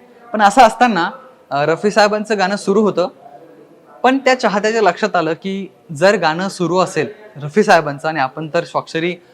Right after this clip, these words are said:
अ, किशोर कुमार यांची घेतोय, तर त्यांना वाईट वाटेल. असं वाटल्यामुळे त्यांनी लगेच, अ, तो रेडिओ बंद केला. पण किशोर कुमार यांचं लक्ष त्याकडे गेलं आणि किशोर कुमार यांनी विचारलं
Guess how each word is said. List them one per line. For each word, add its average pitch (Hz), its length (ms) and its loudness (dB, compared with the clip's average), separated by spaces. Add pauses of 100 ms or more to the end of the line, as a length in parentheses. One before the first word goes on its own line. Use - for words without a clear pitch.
(180)
अ, 131 80 -4
किशोर 156 380 -8
कुमार 175 240 -4
यांची 160 240 -4
घेतोय, 127 300 -6 (480)
तर 254 60 0
त्यांना 240 240 0
वाईट 233 220 0
वाटेल. 127 220 -2 (460)
असं 180 200 -4
वाटल्यामुळे 180 580 0 (400)
त्यांनी 180 280 -4
लगेच, 165 460 -2
अ, 135 140 -10 (100)
तो 147 100 -6
रेडिओ 143 280 -4
बंद 151 280 -4
केला. 113 220 -8 (640)
पण 143 200 -10
किशोर 165 260 -8
कुमार 180 240 -4
यांचं 180 240 -4
लक्ष 170 200 -6
त्याकडे 180 320 0
गेलं 135 200 -6 (160)
आणि 151 140 -12
किशोर 226 460 -4
कुमार 220 240 -4
यांनी 170 200 -4
विचारलं 139 360 -6